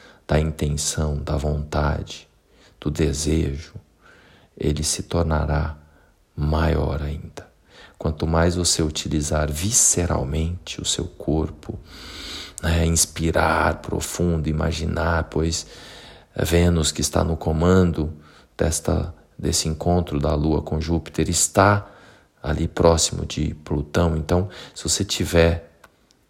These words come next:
né, essa força visceral pra fazer essa prece, mais ainda ela será acreditada pelo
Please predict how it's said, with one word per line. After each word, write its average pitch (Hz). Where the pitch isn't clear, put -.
né, 80
essa -
força 110
visceral 82
pra -
fazer 82
essa -
prece, 78
mais 85
ainda 85
ela 85
será 80
acreditada -
pelo 80